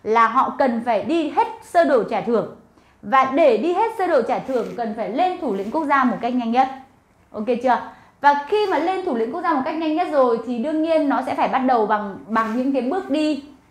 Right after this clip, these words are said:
à, từ những vị trí nhỏ nhỏ hơn này. Thế bây giờ nhá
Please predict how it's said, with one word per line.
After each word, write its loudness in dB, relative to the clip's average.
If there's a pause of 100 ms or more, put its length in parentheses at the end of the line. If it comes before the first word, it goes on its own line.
(140)
à, -6
từ 4
những 2
vị -4
trí -4
nhỏ 2
nhỏ 0
hơn 0
này. -2 (440)
Thế 2
bây -2
giờ 4
nhá 0